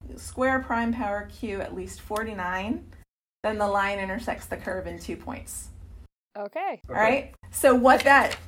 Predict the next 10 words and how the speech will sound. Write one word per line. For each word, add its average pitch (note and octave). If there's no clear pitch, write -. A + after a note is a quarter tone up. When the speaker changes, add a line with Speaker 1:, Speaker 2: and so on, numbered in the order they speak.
Speaker 1:
is C4
really C#4
doing D4+
for A#3+
us A3+
is A3+
it's A3
telling C4+
us A3+
that G#3